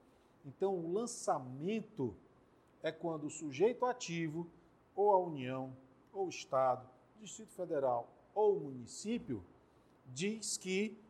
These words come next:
olha, você praticou uma obrigação tributária e pelo fato de você ter praticado o que está previsto na lei, você agora precisa pagar X reais de imposto. Eu não estou lhe penalizando, eu estou apenas cobrando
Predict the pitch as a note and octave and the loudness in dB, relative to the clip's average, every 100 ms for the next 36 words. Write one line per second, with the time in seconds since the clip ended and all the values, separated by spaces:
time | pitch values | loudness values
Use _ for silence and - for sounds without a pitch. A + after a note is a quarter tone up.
0 | - C#3 C#3 A#2+ G#2+ A#2+ - E3+ D#3+ D3 | -10 0 2 2 -4 -10 -10 -4 -2 -2
1 | - C3 - F#3 G#3 G3 D#3+ D3+ C#3+ C#3+ | -4 -10 4 6 6 2 0 -2 -2 -4
2 | C3 D3 C#3+ - C3 C#3+ D#3+ G#2+ - - | -14 -14 -12 0 4 4 4 -2 -10 -20
3 | - - C3 - G#3 G3 G3 F#3+ F3+ D#3+ | -20 -18 -6 -2 -2 0 0 0 -2 -8
4 | - C#3 - C3 - C#3+ - C#3 - - | -6 -6 0 0 0 -4 -6 -12 -8 0
5 | G3+ G#3+ F3+ D3 - C#3 - C3 A#2+ A2+ | 2 2 -4 -8 -4 -4 0 -2 -2 -12
6 | D3 F#3+ G#3 F3 G#3 A3+ - - - - | -4 -2 2 4 4 2 -10 -20 -20 -10
7 | G3+ - A#3+ G#3+ D#3 D#3 F3 G#3 F#3 F3 | -8 -4 -6 2 4 4 2 0 -2 -4
8 | E3 F#3 F#3 G3+ F3+ D#3 E3+ E3+ - - | -6 -6 -2 -2 6 8 8 6 -6 -20
9 | - - - F#3+ G#3 A3+ A3 - - D#3+ | -12 -10 -6 -2 0 -2 -8 -12 -10 -2
10 | D3 C3 C#3+ D3+ - - D#3 D#3 - G#2+ | 2 4 2 -2 -10 -14 -14 -14 -12 -12
11 | F#2+ - _ _ _ _ _ _ A#2 A#2 | -12 -18 _ _ _ _ _ _ -6 -4
12 | G#3 - A3 D#4 F3 C3+ B2+ A2+ A2 C#3 | -2 2 0 2 -2 -4 -6 -6 -4 -4
13 | G2 F2+ - _ _ A#2 - C3 B2+ C#3+ | -6 -12 -20 _ _ -16 -2 -2 -2 -4
14 | F#3 - A3+ A3+ D#3+ C#3+ D#3+ | -4 -4 -2 0 0 0 -2